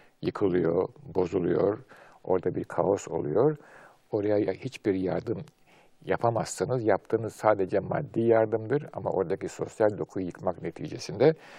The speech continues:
orada ciddi bir problem. Eskiden haberleşmenin bu kadar net olmadığı, etkileşimin bu kadar önemli olmadığı, gündeme gelmediği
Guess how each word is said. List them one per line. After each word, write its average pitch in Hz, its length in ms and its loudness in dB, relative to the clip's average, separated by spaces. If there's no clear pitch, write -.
orada - 360 0
ciddi - 400 -2
bir 127 120 4
problem. - 420 0
Eskiden 180 520 0
haberleşmenin 127 920 0
bu - 40 -4
kadar 95 380 0
net 85 180 -2
olmadığı, 87 540 -2
etkileşimin 131 800 -2
bu 110 60 -6
kadar 98 400 2
önemli 95 340 -6
olmadığı, 92 680 -2
gündeme 95 380 -2
gelmediği 85 680 -2